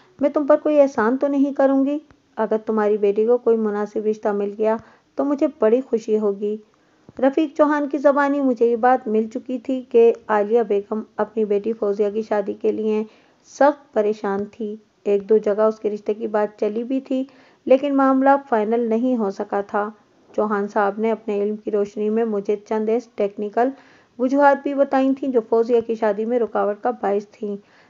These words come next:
लेकिन मैंने चौहान साहब की बातों को जहन नशीन करने के लिए एक कान से सुनकर दूसरे कान से निकाल बाहर किया था, क्योंकि मुझे दस्त शनासी के इल्म से कोई दिलचस्पी थी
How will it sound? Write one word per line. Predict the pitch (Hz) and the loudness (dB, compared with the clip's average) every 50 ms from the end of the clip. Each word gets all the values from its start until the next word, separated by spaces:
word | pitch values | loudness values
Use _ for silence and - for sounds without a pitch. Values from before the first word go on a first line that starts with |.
| _ - - | _ 0 0
लेकिन | 277 269 320 302 | 2 2 2 -2
मैंने | 294 294 294 302 285 | -2 -2 -2 -4 -2
चौहान | 285 - 233 226 254 254 262 269 | 0 0 0 2 2 2 2 2
साहब | 269 277 262 262 269 | 2 2 2 2 2
की | - 269 | -2 -2
बातों | 220 226 220 226 226 247 | 0 2 2 2 2 0
को | 240 269 262 | 2 2 2
जहन | 226 - - 214 214 240 240 240 233 | 2 0 -2 -2 -2 -2 0 -2 -2
नशीन | 220 226 247 254 262 262 | -2 -2 -2 -4 -2 -2
करने | - 214 208 208 214 208 | -4 -4 -2 -2 -4 -4
के | 208 - 208 | -2 -2 -4
लिए | 214 214 208 202 202 214 214 _ _ _ _ _ - | -2 -2 -4 -4 -6 -6 -8 _ _ _ _ _ -4
एक | - 214 220 214 - | -2 -2 -2 -2 -2
कान | 208 202 208 214 214 | -2 -2 -2 -4 -4
से | - - 220 | -4 -4 -4
सुनकर | 220 - 226 214 214 220 247 240 233 220 - | -4 -4 -6 -4 -2 0 -2 -2 -2 -2 -4
दूसरे | 208 214 - 214 214 | -4 -2 -2 -4 -4
कान | 214 214 208 208 202 | -4 -4 -6 -6 -6
से | - 247 | -6 -6
निकाल | 233 220 220 214 208 214 220 | -6 -4 -4 -2 -2 -2 -2
बाहर | 208 208 202 214 220 208 | -2 -2 -2 -2 -4 -6
किया | 214 - 226 208 208 208 | -6 -4 -4 -2 -2 -4
था, | 208 - 208 202 202 202 - _ - _ _ _ _ _ _ - | -4 -4 -4 -4 -4 -6 -8 _ -20 _ _ _ _ _ _ -6
क्योंकि | 269 277 302 | -4 0 0
मुझे | 285 277 285 262 294 294 220 - | 0 0 2 2 0 0 0 0
दस्त | 240 233 262 262 - - 262 | 0 0 0 0 -4 -6 -4
शनासी | 262 - 240 226 226 226 226 226 - 262 | -2 -2 -2 0 0 0 -2 -2 -6 -6
के | 233 - 254 226 | -2 2 2 2
इल्म | 196 - - 226 214 208 202 214 | 2 0 -2 -2 -2 -2 -4 -6
से | 214 - 220 208 208 208 - _ _ _ _ _ _ _ _ - | -6 -4 -2 -2 -2 -4 -8 _ _ _ _ _ _ _ _ 4
कोई | 220 220 240 254 | 4 6 6 4
दिलचस्पी | 220 202 214 214 214 - 220 214 - _ - 214 208 - - | 2 0 -2 0 0 0 -2 -2 -4 _ -10 -10 -10 -10 -8
थी | - 233 247 277 320 | -4 -4 -4 -4 -4